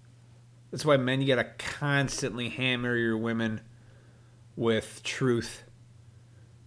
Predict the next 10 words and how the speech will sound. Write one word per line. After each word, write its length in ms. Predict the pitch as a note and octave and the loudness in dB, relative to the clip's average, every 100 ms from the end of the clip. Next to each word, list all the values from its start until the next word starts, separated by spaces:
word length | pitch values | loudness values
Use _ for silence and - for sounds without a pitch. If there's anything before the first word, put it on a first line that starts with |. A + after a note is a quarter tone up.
| - - - | -20 -16 -6
and 200 | A2+ A2 | -4 0
love. 480 | A2 A2 G#2+ - - - - - - - - - | 2 2 0 -12 -18 -20 -20 -20 -20 -20 -18 -6
Love 320 | A#2 A#2+ A#2 | 2 4 4
'em. 220 | A#2 A#2 - - - - - - - - | 0 -2 -10 -20 -20 -20 -20 -20 -20 -20
Loving 520 | - G#2 B2+ C3 B2 A#2 | -8 0 2 2 0 -2
truth, 520 | - A#2+ A2+ - - - - | -2 0 -2 -6 -20 -20 -10
which 140 | A2+ | -6
is 100 | - | -6
hard 380 | - G#2 G#2+ G#2 | -4 2 2 2
sometimes. 720 | - A2+ G#2 A2+ A2+ A2 - | -4 -6 -2 -2 -2 -6 -14